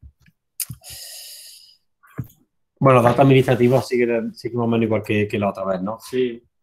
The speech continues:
Speaker 1: Bueno, los que hay que presentar la convocatoria. Bueno, hay que presentar una serie de datos administrativos.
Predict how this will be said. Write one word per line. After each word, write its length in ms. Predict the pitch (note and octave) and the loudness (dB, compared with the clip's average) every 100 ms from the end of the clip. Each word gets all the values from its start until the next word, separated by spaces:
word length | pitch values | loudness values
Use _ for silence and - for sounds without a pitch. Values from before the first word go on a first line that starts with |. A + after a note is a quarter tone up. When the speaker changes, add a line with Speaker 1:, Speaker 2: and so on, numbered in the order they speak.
| - | -12
Speaker 1:
Bueno, 280 | - B2+ B2 | 2 4 6
los 160 | A#2 A2+ | 6 4
que 100 | C#3 | 2
hay 40 | |
que 100 | D3+ | 2
presentar 460 | D#3+ D3+ D3+ D3+ D3 | 2 2 2 4 4
la 100 | C#3+ | 4
convocatoria. 760 | C#3+ C3+ C#3 - C#3+ A2+ F2+ - - - | 2 2 2 2 -2 -2 -4 -10 -18 -10
Bueno, 220 | B2 C3+ | 0 2
hay 100 | A#2+ | 4
que 80 | C3+ | 2
presentar 300 | C3 C3+ C#3 | -2 -2 0
una 100 | B2+ | 0
serie 180 | C3+ B2+ | 2 4
de 60 | |
datos 240 | B2+ B2+ C3 | 4 4 0
administrativos. 680 | C3 B2+ C3 - D3 D#3 | -2 -2 -2 -2 0 0